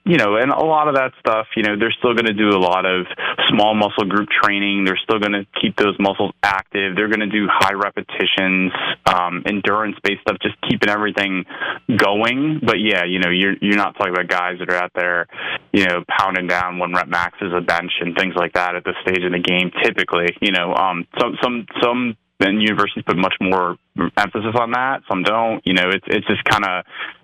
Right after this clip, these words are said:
it, it's a, it's a balancing act from, from working with the, you know, the athletes that I've, I've seen over the years. You know, you have some that put much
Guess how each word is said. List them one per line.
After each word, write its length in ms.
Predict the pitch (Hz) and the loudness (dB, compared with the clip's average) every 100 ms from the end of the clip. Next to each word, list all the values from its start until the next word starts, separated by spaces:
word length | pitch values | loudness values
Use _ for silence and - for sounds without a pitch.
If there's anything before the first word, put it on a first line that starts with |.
| _ - | _ 0
it, 260 | 113 113 | 2 0
it's 120 | 104 | 0
a, 200 | 110 - | 0 0
it's 120 | 104 104 | 0 0
a 40 | |
balancing 500 | 98 98 101 95 92 | 0 0 0 -2 -2
act 240 | 87 87 - | 0 -2 -2
from, 280 | 95 90 - 101 - | -4 -4 -6 -8 -4
from 120 | 101 | 0
working 220 | 104 101 | 0 0
with 120 | 95 90 | 0 0
the, 200 | 87 87 - | 0 -2 0
you 80 | |
know, 140 | 95 90 | 2 2
the 100 | 90 | 2
athletes 360 | 92 - 90 | 0 -2 -4
that 100 | - | 0
I've, 200 | 92 90 - - | 0 -2 -6 -2
I've 160 | 92 - | -2 -2
seen 140 | 101 | -2
over 100 | 92 | 0
the 100 | 90 | 2
years. 440 | 95 117 110 104 98 - - | 2 2 2 0 -2 -6 -2
You 120 | 98 | 2
know, 280 | 92 90 90 - - | 2 2 -2 -4 -10
you 400 | - 64 76 110 101 | -8 -4 0 2 2
have 240 | 101 101 95 - | 2 0 -4 -4
some 160 | 110 104 | -2 -2
that 140 | - | -4
put 200 | - - | -4 -2
much 220 | 92 92 | 0 0